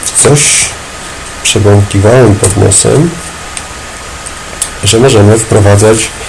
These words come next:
w jednym zapytaniem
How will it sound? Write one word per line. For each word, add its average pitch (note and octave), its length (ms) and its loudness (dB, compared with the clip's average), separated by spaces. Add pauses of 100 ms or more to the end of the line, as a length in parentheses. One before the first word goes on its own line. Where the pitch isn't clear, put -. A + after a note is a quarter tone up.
(1000)
w G2+ 240 -2
jednym G#2 680 4 (3250)
zapytaniem G#2 840 2